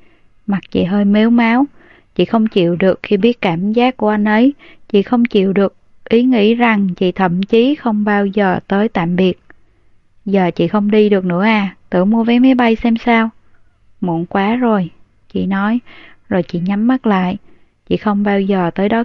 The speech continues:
kịp. Chỉ còn hai tiếng nữa là tới lúc, là kết thúc chuyện đó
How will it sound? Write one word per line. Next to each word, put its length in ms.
kịp. 200
Chỉ 120
còn 200
hai 260
tiếng 280
nữa 260
là 160
tới 500
lúc, 220
là 180
kết 220
thúc 240
chuyện 260
đó 320